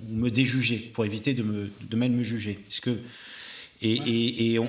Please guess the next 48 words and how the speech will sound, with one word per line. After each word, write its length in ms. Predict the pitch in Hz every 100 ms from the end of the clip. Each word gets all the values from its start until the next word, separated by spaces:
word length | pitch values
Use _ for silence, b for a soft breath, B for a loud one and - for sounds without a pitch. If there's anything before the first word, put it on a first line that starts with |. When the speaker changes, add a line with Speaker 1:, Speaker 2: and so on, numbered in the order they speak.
| 117
Speaker 1:
on 80 | 117
voit, 420 | 113 165 175 -
il 260 | 123 120 120
y 60 |
a 40 | 139
aussi 280 | 135 -
ça 340 | 165 - 170 185
dans 160 | 156
ce 120 | 135 -
qu'on 120 | 127
appelle 320 | 123 160 151
l'intensité 540 | 139 131 131 - -
de 80 | 135
ta 80 | 135
motivation. 640 | 127 120 120 120 117 160
Je 80 | 160
veux 80 | 113
dire, 120 | 110
évidemment, 560 | 107 120 127 143 131 98
on, 140 | 101
euh, 140 | 95 98 B B B B
le 140 | 113
monde 200 | 123 139
n'est 100 | 120
pas 140 | 123 113
fait 200 | - 135
que, 160 | 135
euh, 500 | 127 117 101 98 95 B B B -
que 80 | 107
de, 220 | 101 95
de, 240 | 87 90
de 100 | 92
pur 200 | 92 131
plaisir 380 | 131 131 110 127
au 60 | 113
quotidien. 640 | 117 - 101 113 135 180 180 B B B 104
Euh, 220 | 104 107
on 140 | 110 110
a 100 | 131
des 140 | 110
choses 360 | - 131 151 110 -
qu'on 80 | 104
doit 180 | 98 95
faire, 300 | 110 117 123
qu'on 120 | 101
est 40 |
obligé, 520 | 98 95 92 107 127
ou 240 | 151 107